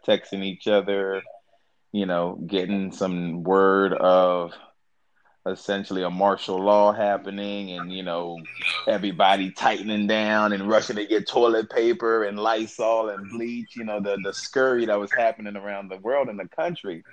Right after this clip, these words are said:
it really made you think, like, "Oh my gosh, what, you know, what are we really dealing with here?" And the, and the government and the,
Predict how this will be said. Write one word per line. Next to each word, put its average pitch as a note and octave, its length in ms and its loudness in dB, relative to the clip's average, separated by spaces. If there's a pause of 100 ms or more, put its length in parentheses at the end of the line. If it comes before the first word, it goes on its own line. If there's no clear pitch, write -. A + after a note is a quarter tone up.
(480)
it A#2+ 140 -2
really B2+ 480 2
made A#2 320 0
you A2 120 -2
think, G2+ 260 -2
like, G2+ 240 2
"Oh G#2+ 140 0
my F2+ 200 -4
gosh, G2 500 2
what, G#2 220 -6
you A2 100 -8
know, F2+ 140 -6
what G#2+ 160 -4
are G#2 40 -4
we G#2 140 -4
really G2 340 -4
dealing A#2 400 0
with F#2 160 -4 (100)
here?" F2 240 -6 (840)
And F#2+ 220 -2
the, F#2+ 120 2
and F#2+ 180 0
the F2+ 60 -2
government G2 520 2
and F2 200 -4
the, E2 140 -6